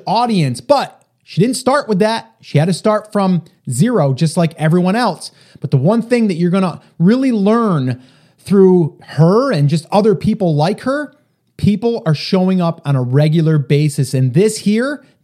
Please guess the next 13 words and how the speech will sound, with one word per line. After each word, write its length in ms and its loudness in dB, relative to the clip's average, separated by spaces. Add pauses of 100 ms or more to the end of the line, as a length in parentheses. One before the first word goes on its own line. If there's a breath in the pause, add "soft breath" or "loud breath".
this 180 0
here 220 0
is 280 2
your 200 2
new 260 4
competition. 880 -2
This 280 -2
is 220 -2
what 300 0
you 240 2
should 260 -2
be 100 0
doing 560 0